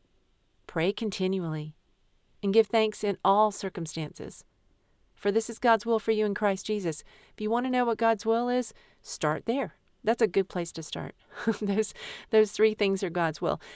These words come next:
Now, I would say the very first thing is, if you have not put your faith in Jesus and what he's done for you,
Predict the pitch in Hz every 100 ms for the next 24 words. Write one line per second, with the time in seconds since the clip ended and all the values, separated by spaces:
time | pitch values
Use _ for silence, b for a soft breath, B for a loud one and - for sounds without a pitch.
0 | B 214 214 233 240 220 220 185 185 160
1 | - 185 180 - 165 165 151 - b b
2 | 202 190 185 165 175 208 - 208 - 175
3 | 175 160 165 160 165 165 185 180 - _
4 | _ _ 185 185 196 180 180 175 - 208
5 | 214 220